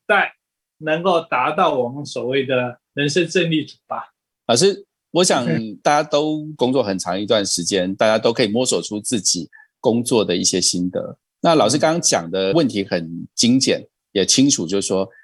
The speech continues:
Speaker 2: 如果怎么成为工作的胜利组。所谓的工作胜利组，我们把它定义清楚的说，就是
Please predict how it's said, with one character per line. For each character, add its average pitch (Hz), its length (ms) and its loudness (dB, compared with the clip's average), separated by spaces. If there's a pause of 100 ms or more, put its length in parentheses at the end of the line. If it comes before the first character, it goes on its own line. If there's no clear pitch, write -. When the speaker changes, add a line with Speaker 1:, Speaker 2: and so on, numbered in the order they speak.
(140)
Speaker 2:
如 139 120 2
果 151 120 2
怎 110 220 -2
么 98 280 -2
成 107 400 -4
为 98 360 -2
工 117 240 -4
作 113 260 -4
的 85 200 -6
胜 104 220 -4
利 95 140 -4
组。 - 160 -10 (400)
所 147 220 0
谓 196 60 0
的 - 80 0
工 170 120 0
作 175 140 0
胜 170 160 -6
利 165 140 -6
组， 98 480 -8
我 101 100 2
们 120 240 2
把 92 260 2
它 127 400 2
定 123 160 -2
义 123 140 -2
清 143 200 -2
楚 131 140 -6
的 90 140 -2
说， 107 160 -2
就 110 120 -2
是 98 240 -6